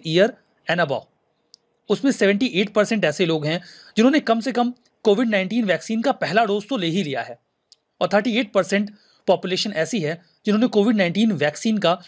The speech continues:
दूसरा डोज भी ले लिया है। हमारा नेक्स्ट आर्टिकल लखपति एसएचजी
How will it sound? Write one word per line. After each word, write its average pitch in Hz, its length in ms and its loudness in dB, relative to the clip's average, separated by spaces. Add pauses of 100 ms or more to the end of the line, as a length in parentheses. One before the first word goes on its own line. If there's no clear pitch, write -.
(220)
दूसरा 208 320 2
डोज 165 220 -4
भी 240 200 -6 (160)
ले 160 180 -2
लिया 127 220 -6
है। 120 180 -12 (220)
हमारा 185 260 2
नेक्स्ट 139 220 -8
आर्टिकल 139 380 -2 (300)
लखपति 214 600 -2 (300)
एसएचजी 170 800 -4